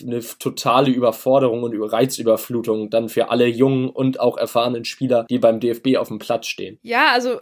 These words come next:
Speaker 2: wie gesagt, es ist halt, ich stell's mir generell als Nationalspieler ziemlich schwierig vor, weil du ja erstmal noch aus dem Verein, du kommst ja aus dem Club dann und dann, oder aus deinem Verein, aus deinem, wo du halt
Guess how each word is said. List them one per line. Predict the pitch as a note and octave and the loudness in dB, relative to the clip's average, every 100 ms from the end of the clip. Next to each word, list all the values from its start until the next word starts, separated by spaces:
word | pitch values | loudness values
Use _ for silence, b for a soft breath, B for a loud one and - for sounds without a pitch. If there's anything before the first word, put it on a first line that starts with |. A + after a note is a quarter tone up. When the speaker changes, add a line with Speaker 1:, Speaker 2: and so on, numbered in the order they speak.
| - | -8
Speaker 2:
wie | A#3+ | -4
gesagt, | C#4+ C4 C#4+ D#4 A#3+ | -4 0 2 2 0
es | A#3+ | -10
ist | C4 C#4 | -10 -2
halt, | D4 C#4 - - | 0 0 -4 -10
ich | C#4 | -4
stell's | C4+ C#4+ | -2 -2
mir | C#4 | -2
generell | B3+ A#3+ A#3+ | -2 0 2
als | A#3 B3 | 2 -2
Nationalspieler | A#3+ A#3+ A3+ A#3+ A#3+ | -8 -4 -4 -4 -6
ziemlich | A3+ A3+ A3+ | -6 -10 -8
schwierig | - B3 A#3+ | -6 -6 -6
vor, | - A3 A3 | -2 -4 0
weil | A3+ | -2
du | A3+ A#3 | -2 -2
ja | A#3+ A3+ G#3 | 2 2 4
erstmal | A3+ C4 C4+ B3 A#3 | 4 4 0 0 0
noch | A3+ A3 | 0 -2
aus | G3+ G#3 | -4 -6
dem | G#3+ | -8
Verein, | - G3+ G3+ A#3 C4 | -8 -2 2 2 0
du | |
kommst | B3+ A3+ | -4 -4
ja | G#3 | -6
aus | |
dem | G3+ | -6
Club | - B3+ E4+ - | -2 -2 -2 -4
dann | C4+ C#4 D#4+ G4 | 0 2 0 -8
und | - A#3 | -4 2
dann, | A3+ A3 | 2 4
oder | A3 G#3 | 2 2
aus | G#3+ | 0
deinem | G#3 | -6
Verein, | - G#3 A3 C#4 F4+ | -6 -2 0 0 0
aus | C#4 | -2
deinem, | B3 G#3 G3+ G3 A3+ _ | 0 -2 -2 -8 -14 _
wo | G3+ | -8
du | F#3+ F#3 F3+ - | -4 -4 -6 -6
halt | F#3+ E3+ F3 | 0 0 -2